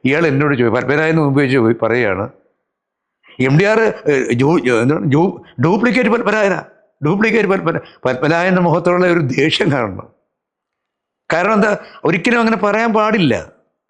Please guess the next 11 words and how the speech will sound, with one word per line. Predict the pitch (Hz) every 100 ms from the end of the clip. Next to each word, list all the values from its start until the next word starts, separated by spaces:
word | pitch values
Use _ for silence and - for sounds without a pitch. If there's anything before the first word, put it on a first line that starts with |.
| _ _ _ _ - 117
അങ്ങനെ | 143 170 127 - - _ _
ഞാൻ | 127 165 139
ഡ്യൂപ്ലിക്കേറ്റ് | 151 175 190 180 170
പത്മനാഭനായി | 156 143 135 135 131 123 113 110
അവിടെ | 101 101 80 - _ _ _
ആകാശവാണിയിൽ | 107 127 165 160 117 98 95 110 170 - _ _ _ _ _ _ -
അനൗൺസറായിട്ട് | 104 123 156 - 117 90 87 - - - _ _ _ _ _ _ _ _ _ _ _ _ _ _ _ _ _ _
ജോലിയിൽ | 101 101 107 120 131 127 -
പ്രവേശിച്ചു. | 95 95 95 - - - - - _ _ _ _ _ _ _ _ _ _ _ _ 113
അപ്പോ | 147 165 170 - - _
എന്നെ | 120 135